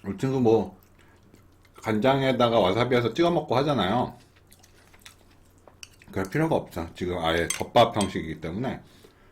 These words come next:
어. 음. 아, 맛있잖아요. 멸치알도 같이 들어갔고, 원래 싹싹 같이 비벼서 먹어야 되는데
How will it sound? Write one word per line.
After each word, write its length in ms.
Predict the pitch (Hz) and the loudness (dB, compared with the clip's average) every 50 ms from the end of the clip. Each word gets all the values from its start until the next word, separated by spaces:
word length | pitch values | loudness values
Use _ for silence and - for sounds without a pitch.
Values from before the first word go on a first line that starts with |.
| _ _ _ _ - - | _ _ _ _ -16 -12
어. 280 | - 92 - - - - - - - _ _ _ _ _ _ _ _ _ - - - - - - - - - - - - - - - - - - - - _ - - - - - - - - _ - - - - - - - - - _ - - - - _ - - - - - | -12 -12 -12 -14 -20 -20 -20 -20 -20 _ _ _ _ _ _ _ _ _ -20 -20 -20 -20 -20 -20 -20 -20 -20 -20 -18 -18 -18 -18 -18 -18 -16 -18 -18 -18 _ -20 -20 -20 -20 -20 -20 -20 -20 _ -20 -20 -20 -20 -20 -20 -20 -20 -20 _ -20 -20 -20 -20 _ -20 -20 -14 -8 -6
음. 280 | 110 113 113 104 90 - - - - - - - - - - - - - - - - - - - - - - _ _ _ _ _ - _ - - - - - - _ - _ _ _ _ - - _ _ - - - | -4 -4 -4 -4 -8 -10 -16 -20 -20 -20 -20 -20 -20 -20 -20 -20 -20 -20 -20 -20 -20 -20 -20 -20 -20 -20 -20 _ _ _ _ _ -20 _ -20 -20 -20 -20 -20 -20 _ -20 _ _ _ _ -20 -20 _ _ -20 -14 -10
아, 80 | 135 127 | -8 -6
맛있잖아요. 800 | 104 98 107 - - - 131 113 101 87 82 92 104 98 - - - - | -4 -4 -4 -4 -4 -2 -2 -2 -2 -4 -4 -4 -6 -6 -8 -12 -18 -14
멸치알도 720 | - 107 95 90 90 98 98 - - 131 123 117 107 104 98 | -10 -8 -4 -4 -4 -4 -4 -4 0 0 2 2 2 0 -2
같이 280 | 95 90 - - - | -2 -4 -8 -10 -8
들어갔고, 540 | - 95 95 85 78 - - 143 139 107 - - - - - - - - - - - | -6 -4 -4 -4 -6 -6 -6 -6 -6 -6 -6 -10 -14 -18 -20 -20 -20 -20 -18 -12 -10
원래 120 | 202 202 | -8 -8
싹싹 400 | 202 - - - - - 190 190 | -6 -8 -10 -8 -8 -8 -10 -8
같이 240 | - - - - 101 | -10 -14 -14 -12 -8
비벼서 320 | 101 101 101 110 110 110 110 | -6 -4 -4 -4 -4 -4 -6
먹어야 300 | 90 85 80 87 87 82 | -8 -8 -8 -8 -6 -6
되는데 440 | 82 82 82 90 104 120 113 - | -8 -10 -10 -10 -10 -10 -12 -12